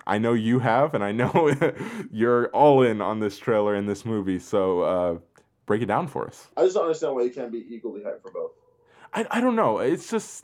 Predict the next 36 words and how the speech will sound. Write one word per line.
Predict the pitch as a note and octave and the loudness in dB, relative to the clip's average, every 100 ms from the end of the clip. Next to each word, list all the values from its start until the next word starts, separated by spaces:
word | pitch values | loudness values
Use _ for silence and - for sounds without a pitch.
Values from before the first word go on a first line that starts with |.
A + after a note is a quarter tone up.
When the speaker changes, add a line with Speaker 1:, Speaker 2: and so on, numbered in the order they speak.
| - | -18
Speaker 2:
It's | G#2+ | -10
just | A#2 A2 A2+ | -8 -6 -6
not | G#2+ | -6
fair. | - G#2+ G#2+ - | -2 -2 -2 -8
Speaker 1:
Look, | F3+ C#3+ - D3+ | 2 2 2 0
I, | E3+ - C#3+ D3+ - - - - | 0 -2 -10 -10 -14 -20 -14 -4
I, | D#3 D3+ D3 - | -2 -2 -6 -8
it's | E3 F#3 - | -2 -2 4
not | C#4 | 4
a | B3+ | 4
conscious | B3+ B3 A#3+ - | 2 0 4 6
Speaker 2:
Why | A#3+ | 8
Speaker 1:
choice. | C#3 B2+ A#2 | 6 4 -2
Speaker 2:
does | |
Daenerys | A#2+ A2+ A2+ A#2 A2 G#2+ G#2 - | -2 -2 -2 -2 0 -2 -6 -14
deserve | G#2 G#2 G2+ G#2 F2+ | -14 -10 -8 -8 -8
more | G2 G2 F#2 | -6 -2 -2
attention | F#2 G2 F#2 F3 | -4 -8 -2 -2
Speaker 1:
It, | F#3 _ - | -2 _ -18
Speaker 2:
than | C#2 C2 _ C#3+ C#3 D3+ | -16 -18 _ -4 -2 0
Speaker 1:
the, | |
the | E3 | 2
weird | E3 G#3+ A3 | 2 2 0
thing | G3+ | 0
is, | E3 F#3 F#3 | 0 -2 0
like, | C#3 B2 - C3 | 2 2 0 -2
this | D3 | -2
is | F#3 | -2
gonna | G#3 E3+ | -2 0
sound | C#3+ C#3+ C3 | 0 -2 -2
super | - D3 C3 | -4 -2 -4
cheesy, | - A#2+ B2 D3+ | -4 -2 -2 -2
but | A2 A2 - | 0 -2 0
I, | C3+ D3 - _ _ - | -2 -2 -4 _ _ -2
I | F3+ F#3+ | 0 0
can't, | D3 A3 A3+ | 0 0 0